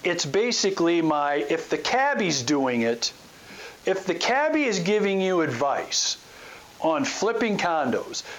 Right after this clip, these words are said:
if the cabbie is <laughs> giving you advice on investing in real estate while he or she is driving the cab, that tells you.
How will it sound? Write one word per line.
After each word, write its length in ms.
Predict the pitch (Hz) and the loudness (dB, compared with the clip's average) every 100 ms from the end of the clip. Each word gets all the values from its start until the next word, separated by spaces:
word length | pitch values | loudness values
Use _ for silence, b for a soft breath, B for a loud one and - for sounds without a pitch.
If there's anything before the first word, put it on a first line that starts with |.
| - | -6
if 180 | 170 175 | -4 -2
the 100 | 160 | -2
cabbie 500 | - 226 269 285 269 | 0 0 2 2 0
is 100 | 214 | 0
<laughs> 120 | 185 | 0
giving 300 | 196 214 185 | 0 0 0
you 140 | 240 208 | 0 0
advice 760 | - 160 135 170 165 123 110 - B B B - | 2 0 0 0 2 0 -2 -4 B B B -2
on 220 | 170 170 | 0 2
investing 640 | 151 135 196 220 - 208 | 2 2 0 0 0 0
in 120 | 190 | 2
real 340 | 180 185 185 160 | 2 2 2 2
estate 420 | 147 - 143 117 B B | 0 2 2 0 B B
while 480 | 127 127 190 269 320 | 0 2 2 2 2
he 320 | 269 269 277 | 2 2 2
or 80 | 254 | 0
she 380 | 220 - 226 226 | -2 -2 0 2
is 180 | 190 170 | 2 0
driving 640 | 147 185 180 165 170 165 | 0 2 2 2 0 0
the 100 | 147 | -2
cab, 500 | 143 147 117 76 - - - - - - - - - B B B B B - | 0 0 0 -2 -6 -12 -16 -20 -20 -20 -20 -20 -20 B B B B B -6
that 420 | 117 196 226 - | -2 0 0 -2
tells 380 | 208 202 139 | 0 2 2
you. 100 | 95 | -2